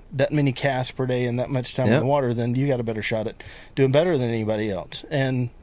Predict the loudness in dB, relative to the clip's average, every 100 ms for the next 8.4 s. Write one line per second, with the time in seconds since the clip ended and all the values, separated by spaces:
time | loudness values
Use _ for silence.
0 | -8 -2 -2 0 0 0 -2 -6 -14 -20
1 | -20 -20 -12 0 2 2 0 -4 -14 -20
2 | -20 -20 -20 -4 2 2 2 0 0 0
3 | 0 -2 -2 -2 -4 -4 -10 -12 -6 -4
4 | -4 -2 -4 0 4 6 6 4 0 0
5 | 0 0 2 8 10 10 8 8 6 6
6 | 6 6 6 4 2 0 -2 4 4 8
7 | 8 8 8 10 10 10 8 6 2 4
8 | 2 4 4